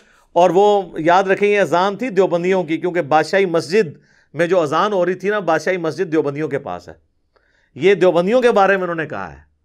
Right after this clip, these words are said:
वहाबी, मैंने बताया ना कि देवबंदी और हदीस दोनों को ये कंबाइंड फॉर्म में वहाबी कहते हैं। तो जिनके बुजुर्ग ये, ये काम करें और फिर हौसला देखें उन्हीं की कब्र पे जाके किसी का दुआ करना,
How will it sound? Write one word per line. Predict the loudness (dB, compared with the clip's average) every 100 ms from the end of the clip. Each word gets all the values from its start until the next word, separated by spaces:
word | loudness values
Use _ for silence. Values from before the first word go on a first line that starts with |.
| _ _ _ _ _ _
वहाबी, | -2 0 0 -2
मैंने | -4 -4
बताया | 0 0
ना | 0
कि | -4
देवबंदी | -2 0 0 -2 -2
और | 0
हदीस | -2 -4
दोनों | -4 -6 -2
को | -2
ये |
कंबाइंड | -2 -2 -2 -2
फॉर्म | -4 -6 -6
में | -6
वहाबी | -4 -4 -6
कहते | -10 -10 -12
हैं। | -20 _ _ _ _ _ _ -12
तो | -12
जिनके | -4 -4 0 0
बुजुर्ग | 0 2 2 2 2 2 0 -6
ये, | -2 0
ये | 2 0
काम | 0 -2
करें | -2 -4 -2
और | -2 0
फिर | 0 -2 -8 _ _ _ _ _
हौसला | -2 -2 0 0
देखें | 0 -2 -4
उन्हीं | -2 -4 -4
की | -8
कब्र | -6 -4 -4
पे | -6
जाके | -2 -2 -2
किसी | -8 -12 -8
का | -8
दुआ | -4 -2 -2
करना, | -4 -12 -14 -20